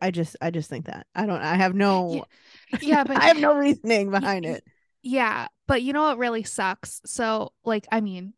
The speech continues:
Speaker 2: if they don't have 'em, like, and you wanna have sex and they
Speaker 1: No,
Speaker 2: don't
Speaker 1: I
Speaker 2: have 'em.
Speaker 1: know.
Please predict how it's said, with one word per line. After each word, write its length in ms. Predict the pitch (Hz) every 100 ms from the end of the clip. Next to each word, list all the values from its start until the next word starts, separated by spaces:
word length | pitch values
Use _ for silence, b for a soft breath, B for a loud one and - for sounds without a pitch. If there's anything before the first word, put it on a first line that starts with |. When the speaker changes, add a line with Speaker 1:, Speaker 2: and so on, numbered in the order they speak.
| _
Speaker 2:
if 120 | 240
they 120 | 226
don't 260 | 202 180 180
have 200 | 214 214
'em, 240 | 226 233 226 _ _
like, 240 | 220 208 -
and 160 | 208
you 80 | 196
wanna 240 | 190 190
have 220 | 190 202 202
sex 340 | 202 202 -
and 100 | 208
they 60 | 196
Speaker 1:
No, 120 | -
Speaker 2:
don't 120 | -
Speaker 1:
I 60 | 240
Speaker 2:
have 80 | 269
'em. 40 |
Speaker 1:
know. 260 | 285 185